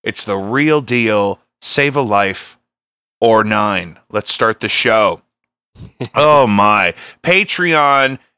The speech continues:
Speaker 1: is live. Our Patreon is live, y'all. We launched last week. Now, let me describe Patreon for you, for the lay person, or for someone who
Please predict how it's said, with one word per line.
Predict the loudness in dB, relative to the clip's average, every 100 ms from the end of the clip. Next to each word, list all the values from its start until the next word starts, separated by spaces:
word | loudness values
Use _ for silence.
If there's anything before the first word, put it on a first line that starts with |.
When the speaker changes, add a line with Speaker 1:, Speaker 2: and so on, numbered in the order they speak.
| _
Speaker 1:
is | -2 0 0
live. | 2 2 4 2 0 0
Our | 2 2
Patreon | 0 -2 0 0 2 4 4 4 2 -2 -8 _ _ _ _
is | 0 2 2
live, | 2 4 2 0
y'all. | 0 2 4 2 0 -8 _ _ _ _ _ _ -12 -2
We | 0
launched | 2 2 0 0
last | 0 0 -2
week. | -4 -2 -2 -4
Now, | -2
let | -2
me | -2
describe | -4 -4 -2 0 0 -2
Patreon | -4 -6 -2 -2 -2 -4
for | -4 -2
you, | -2 -4 -6 -10 _ _ _
for | -8 -2
the | -2
lay | 0 0 0
person, | 0 0 0 -2 -4 -6 -18 _ _ _
or | -6
for | -4
someone | -4 -4 -4 -4
who | -2 -2 -4